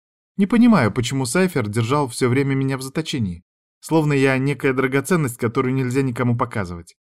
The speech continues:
Теперь вот, отпустил же мой поводок, и ничего же не случилось». «Он хоть и не твой отец, но переживает за тебя как за родную», ответила я, поднявшись из-за стола и протянув Мальвине сок,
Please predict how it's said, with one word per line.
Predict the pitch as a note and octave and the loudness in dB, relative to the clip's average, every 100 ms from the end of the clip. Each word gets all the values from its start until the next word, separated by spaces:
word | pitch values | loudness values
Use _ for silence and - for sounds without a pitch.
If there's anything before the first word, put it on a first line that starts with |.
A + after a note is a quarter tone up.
| _ | _
Теперь | - F#3+ D3 G#2 | -6 2 2 2
вот, | G2 | -4
отпустил | - D3 F3+ - C4 | -4 -4 -4 -2 -2
же | E3+ | 0
мой | C#3 B2 | 0 0
поводок, | A#2+ A#2 A2+ G#2 A#2+ | 2 2 2 0 0
и | |
ничего | B2 B2 D3 | 0 0 -2
же | D3 | -2
не | D#3 | -4
случилось». | - F#3 C4+ A3 A#2 - _ _ _ _ _ _ _ | -2 -4 0 -2 -2 -8 _ _ _ _ _ _ _
«Он | - A#2+ C3 | 0 0 2
хоть | C#3+ B2+ | 0 0
и | C3 | 0
не | C3 | -2
твой | B2 C#3 D3+ | 2 4 4
отец, | B2+ A#2+ G2 - | 4 0 -6 -2
но | G#2+ A2 | 0 0
переживает | A#2 A2 G2+ A2 B2 A#2 | 0 0 2 2 4 4
за | G2+ | 0
тебя | F#2 G#2 A#2 | -4 -4 -2
как | A2+ G#2+ | 0 -2
за | G2 | 2
родную», | G#2 G#2 A#2 B2+ F2+ _ _ | 2 2 -2 -4 -8 _ _
ответила | A2 F#2+ G2+ F#2 G2 G2 | -14 -4 -4 -2 -2 0
я, | A2+ B2 | 0 0
поднявшись | G2+ F#2+ G2+ - F#2 G2+ | -2 -2 -2 -6 -10 -6
из-за | F#2 F#2 | -4 -6
стола | - G#2+ A#2+ C#3 _ _ _ _ - | -4 -2 -2 -4 _ _ _ _ -6
и | |
протянув | A#2 C3+ C3 E3 F3+ | -2 -2 0 -2 0
Мальвине | C#3 B2+ C#3 C3+ | 0 0 0 -2
сок, | B2 D3+ C3+ | -2 -2 -2